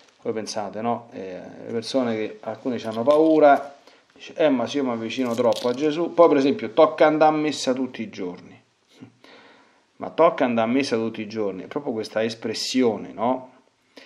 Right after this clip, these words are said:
Fa già capire <laughs> che una persona è lontana anni luce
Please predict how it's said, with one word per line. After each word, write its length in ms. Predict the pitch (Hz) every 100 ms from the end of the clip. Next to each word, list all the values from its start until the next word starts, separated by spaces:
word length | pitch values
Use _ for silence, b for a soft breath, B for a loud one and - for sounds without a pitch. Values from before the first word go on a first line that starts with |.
| B B B _ _
Fa 220 | - 110
già 180 | 147 151
capire 640 | 139 120 95 92 104 101
<laughs> 1600 | - - - - 113 113 120 117 _ - - - - _ _ -
che 100 | 123
una 160 | 110
persona 340 | 113 113 147 127
è 40 |
lontana 380 | 104 104 113 110
anni 240 | 107 107
luce 560 | 104 123 117 - 92 -